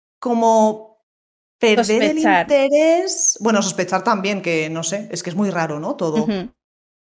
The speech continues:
Speaker 1: Porque es que no solo se ha ido uno, <laughs> se han
Speaker 2: Sí,
Speaker 1: ido
Speaker 2: ¿no?
Speaker 1: cuatro.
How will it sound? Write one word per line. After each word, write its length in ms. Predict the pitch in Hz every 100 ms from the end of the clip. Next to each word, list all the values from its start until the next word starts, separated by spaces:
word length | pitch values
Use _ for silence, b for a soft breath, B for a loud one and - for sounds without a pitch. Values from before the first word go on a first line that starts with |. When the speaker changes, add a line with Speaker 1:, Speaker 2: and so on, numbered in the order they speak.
| _
Speaker 1:
Porque 240 | 185 180 180
es 100 | 175
que 80 | 196
no 100 | 185
solo 200 | 214 226
se 100 | 277
ha 40 |
ido 180 | 196 156
uno, 600 | 196 370 - - - _ 226
<laughs> 320 | 190 - -
se 120 | 247
han 60 | 233
Speaker 2:
Sí, 60 |
Speaker 1:
ido 80 | -
Speaker 2:
¿no? 80 | 202
Speaker 1:
cuatro. 600 | 208 - 403 269 294 285